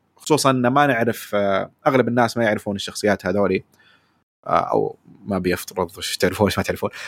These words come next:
لكن، آه، مو الكل تقريبًا يعرفها، وفي شخص ب-، ناس كثير بيشوفون المسلسل كأنه شيء جديد بالنسبة لهم زي منا إحنا، فأفضل إني ما أذكر التفاصيل.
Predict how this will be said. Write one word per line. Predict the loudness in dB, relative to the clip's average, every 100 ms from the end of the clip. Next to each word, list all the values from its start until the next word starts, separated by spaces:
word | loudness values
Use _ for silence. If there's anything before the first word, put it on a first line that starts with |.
| -4
لكن، | -4 -2 -4 -2 -2
آه، | -2 0 0 0 0 -2 -6 -12 -16 -20 _ 0
مو | 0
الكل | 2 0 0 -6
تقريبًا | -6 -4 0
يعرفها، | 0 -2 0 2
وفي | 2 -2
شخص | -4 -6
ب-، | -8 -2
ناس | -2 -2
كثير | -4 0 0
بيشوفون | 0 -6 -6
المسلسل | -2 -4 -2 -2
كأنه | -2 -2 -2 -4
شيء | -2 0
جديد | 0 -2
بالنسبة | -2 -4 -2
لهم | -2 4
زي | 4
منا | 4 -2
إحنا، | -14 -10 -10 -10 _ _ _ _ _
فأفضل | -2 0 2 2 0 -2 0 0
إني | 0 0
ما | 2 0
أذكر | 0 -6 -8
التفاصيل. | -8 -6 -4 -2 -2